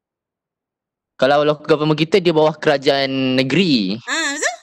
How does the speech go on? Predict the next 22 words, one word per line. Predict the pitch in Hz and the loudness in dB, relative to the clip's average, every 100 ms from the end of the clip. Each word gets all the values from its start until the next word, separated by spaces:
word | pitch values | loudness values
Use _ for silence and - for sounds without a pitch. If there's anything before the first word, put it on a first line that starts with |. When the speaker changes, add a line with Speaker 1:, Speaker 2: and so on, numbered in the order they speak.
| _ _ _ | _ _ _
Speaker 2:
Dia | 277 311 | -10 -6
bawah | 302 320 | -4 -6
kerajaan | - 262 247 226 | -8 -8 -4 -2
Speaker 1:
Ah. | 196 185 | -2 -4
Speaker 2:
negeri. | - 392 320 214 - | -6 -6 -6 -10 -12
Adakah | 302 320 359 339 | -12 -6 -6 -6
local | 349 | -8
government | 320 320 - 143 | -8 -8 -4 -2
Speaker 1:
Negeri, | 160 127 | -2 -4
Speaker 2:
kita | 123 | -6
Speaker 1:
betul. | 151 107 107 - - _ _ _ _ _ - - - - - | -4 -4 -6 -14 -20 _ _ _ _ _ -18 -12 -8 -8 -8
Speaker 2:
eksplisit | 285 - 415 403 466 - | -12 -6 -6 -4 -6 -6
ke | 370 | -6
implisit? | 381 392 370 359 254 _ _ _ _ _ _ _ _ _ _ _ _ _ _ _ _ _ - - - - - _ _ _ _ _ _ _ - | -6 -6 -6 -6 -8 _ _ _ _ _ _ _ _ _ _ _ _ _ _ _ _ _ -8 -6 -6 -14 -20 _ _ _ _ _ _ _ -20
Local | 277 294 | -18 -10
government | 302 330 349 | -10 -8 -10
kita | 349 415 - | -8 -8 -8
eksplisit | - 381 370 - | -10 -10 -8 -8
ke | - 339 | -8 -10
implisit? | 349 359 - 330 247 _ _ _ _ _ _ _ _ _ _ _ _ _ | -8 -10 -8 -8 -8 _ _ _ _ _ _ _ _ _ _ _ _ _
Speaker 1:
Ah, | - 117 120 - | -4 0 0 -2
implisit. | 143 139 139 143 131 | -4 -2 -2 0 0